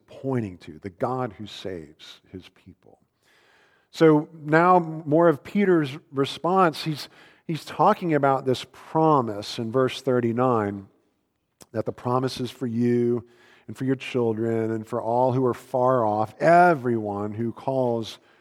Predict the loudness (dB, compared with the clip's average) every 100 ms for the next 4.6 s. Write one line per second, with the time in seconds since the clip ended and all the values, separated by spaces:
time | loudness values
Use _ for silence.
0 | _ _ -8 -4 -2 -2 -4 -4 -2 -2
1 | -6 -18 -12 -10 -2 2 2 2 -4 -4
2 | -2 -2 -2 -4 -4 -4 -4 -6 _ -8
3 | -6 -4 -6 -6 -4 -4 -4 _ _ _
4 | _ _ -4 -2 -2 -6